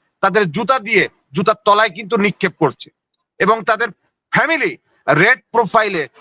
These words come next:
Facebook বা সোশ্যাল মিডিয়া মানে সিম্বল আপলোড করছে। এর মাধ্যমে কি প্রমাণ হয় না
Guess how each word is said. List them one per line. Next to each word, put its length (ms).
Facebook 300
বা 160
সোশ্যাল 320
মিডিয়া 420
মানে 320
সিম্বল 480
আপলোড 320
করছে। 380
এর 140
মাধ্যমে 400
কি 120
প্রমাণ 380
হয় 160
না 260